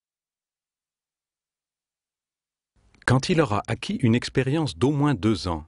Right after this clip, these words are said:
avec son permis de conduire B, il pourra également conduire une moto légère ne dépassant pas cent vingt-cinq centimètres cubes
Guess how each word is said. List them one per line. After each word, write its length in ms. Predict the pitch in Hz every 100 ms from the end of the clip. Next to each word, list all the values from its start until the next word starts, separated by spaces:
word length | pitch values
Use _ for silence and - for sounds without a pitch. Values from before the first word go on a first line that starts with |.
| -
avec 200 | 98 101
son 140 | 120
permis 320 | 104 131 156
de 80 | 131
conduire 480 | 90 95 80 80 76
B, 300 | 76 120 139 - _ _ _ _ _ -
il 180 | 110
pourra 360 | - 160 117 95 -
également 440 | 127 123 107 95
conduire 460 | - 131 123 147 107
une 140 | 92
moto 280 | 92 107 101
légère 500 | 85 82 92 117 131 135 - _ -
ne 120 | 101
dépassant 520 | 98 135 139 - 107
pas 300 | 98 82 82 -
cent 240 | - 156
vingt-cinq 440 | 127 110 - 139 135
centimètres 500 | - 120 95 82 -
cubes 260 | 90 117